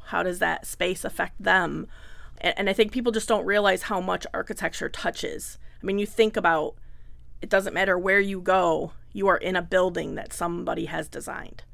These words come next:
It just touches so many different things. And I think kids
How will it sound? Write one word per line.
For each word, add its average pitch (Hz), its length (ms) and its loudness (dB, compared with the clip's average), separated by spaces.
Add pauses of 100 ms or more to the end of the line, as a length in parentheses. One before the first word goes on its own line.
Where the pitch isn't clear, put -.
(280)
It 196 60 -6
just - 200 -2
touches 220 420 2
so 180 180 -2
many 185 180 -2
different 165 340 -6
things. 165 560 -2
And 175 360 -6 (500)
I 180 100 0
think 190 540 -4 (640)
kids 214 640 4